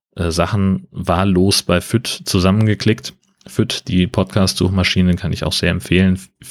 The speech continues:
F Y Y D punkt D E. Äh, und da bin ich auf den What the Fuck Podcast mit Mark Maron gekommen.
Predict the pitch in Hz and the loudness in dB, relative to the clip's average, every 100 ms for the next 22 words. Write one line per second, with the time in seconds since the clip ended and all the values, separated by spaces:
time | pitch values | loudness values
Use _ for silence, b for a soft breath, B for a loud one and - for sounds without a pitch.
0 | - 101 - - - 92 - 92 85 123 | -2 -2 -2 -4 -2 -2 -2 0 0 0
1 | - 87 90 95 113 B B - 95 - | -4 -2 0 2 0 B B -2 -2 -2
2 | - - 104 B B B B B B - | 0 2 0 B B B B B B -2
3 | 104 104 123 139 131 110 - 110 117 131 | 0 2 2 2 2 0 0 2 0 2
4 | 123 - 127 127 - 113 - 107 98 - | -2 0 -2 -2 -2 -2 0 2 2 2
5 | 98 92 95 90 95 101 104 120 92 80 | -2 0 0 0 0 2 4 4 2 -2
6 | - 82 85 120 | -4 -4 -2 -4